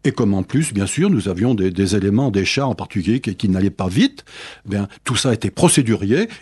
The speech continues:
et dans nos, toutes nos, nos contre-attaques, nous sommes arrivés en retard sur les Allemands. Vous voyez ?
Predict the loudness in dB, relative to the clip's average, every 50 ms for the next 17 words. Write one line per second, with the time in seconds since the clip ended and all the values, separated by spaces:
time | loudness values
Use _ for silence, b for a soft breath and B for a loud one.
0 | B 4 4 6 6 4 0 B B B B _ -4 0 0 0 0 0 0 0
1 | 2 2 0 0 -2 -2 0 0 -2 -2 -2 0 0 0 0 0 -2 -4 -4 -4
2 | -6 -4 -4 -6 -4 -4 -4 -2 -2 -2 -2 -2 -2 -2 -2 0 0 -2 -4 -2
3 | -2 -2 -2 0 -2 -4 -4 -4 -4 -4 -6 -8 _ _ -10 -4 -2 0 0 2
4 | 2 0 2 2 2 0 0 -2 -6 _ _ B B B B B B B B B
5 | _ _ _ _ _ _ _ _ 0 0 2 2 2 0 -2